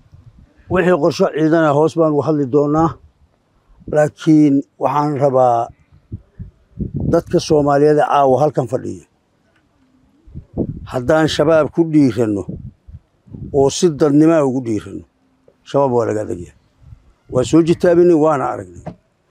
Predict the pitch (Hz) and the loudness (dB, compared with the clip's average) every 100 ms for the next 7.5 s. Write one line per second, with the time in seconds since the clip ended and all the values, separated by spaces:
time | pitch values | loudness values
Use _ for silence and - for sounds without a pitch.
0 | _ _ 160 147 160 147 165 170 170 156 | _ _ -2 0 0 0 2 2 2 2
1 | 156 131 135 139 127 127 156 160 160 156 | 2 2 -2 0 0 0 2 2 4 0
2 | 170 156 139 131 113 _ _ _ _ - | 2 0 0 -2 -8 _ _ _ _ -2
3 | 156 165 175 165 143 135 110 - _ _ | -2 0 -2 0 0 0 -4 -8 _ _
4 | _ _ _ _ _ _ _ _ _ _ | _ _ _ _ _ _ _ _ _ _
5 | 156 147 143 139 151 151 139 131 - 143 | 2 2 2 0 2 2 2 0 -4 -2
6 | 139 131 123 131 - 151 151 151 156 - | 0 0 -2 -6 -2 0 2 2 2 2
7 | 160 156 185 151 101 | 0 2 2 0 -2